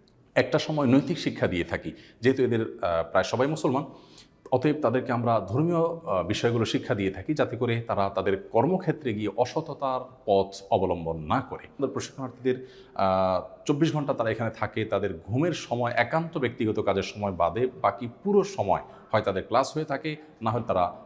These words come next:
প্র্যাকটিক্যালের মধ্যে নিজেদেরকে নিমগ্ন রাখেন। ইনশাআল্লাহ, বিদিনিল্লাহ,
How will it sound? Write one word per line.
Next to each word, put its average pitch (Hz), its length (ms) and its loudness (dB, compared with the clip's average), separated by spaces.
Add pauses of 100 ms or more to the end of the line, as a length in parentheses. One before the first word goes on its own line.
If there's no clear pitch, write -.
(160)
প্র্যাকটিক্যালের 123 580 2
মধ্যে 117 420 -2
নিজেদেরকে 82 580 -4
নিমগ্ন 113 440 2
রাখেন। 71 320 -2 (420)
ইনশাআল্লাহ, 160 340 0
বিদিনিল্লাহ, 117 440 0